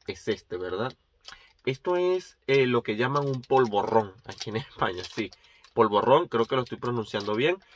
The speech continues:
Eh, por favor, si me equivoco o tiene otro nombre en otra comunidad autónoma española,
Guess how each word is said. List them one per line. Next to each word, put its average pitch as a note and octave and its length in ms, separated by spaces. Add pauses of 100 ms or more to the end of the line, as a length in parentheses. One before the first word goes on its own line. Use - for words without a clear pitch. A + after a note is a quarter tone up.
(240)
Eh, A2+ 160
por - 180
favor, C3 500
si A2 400
me G#2+ 100
equivoco B2 600
o A#2 120
tiene A#2+ 240
otro C#3+ 240
nombre C#3+ 420
en G#2+ 160
otra A2 220
comunidad A2 440
autónoma C#3+ 640
española, C3+ 680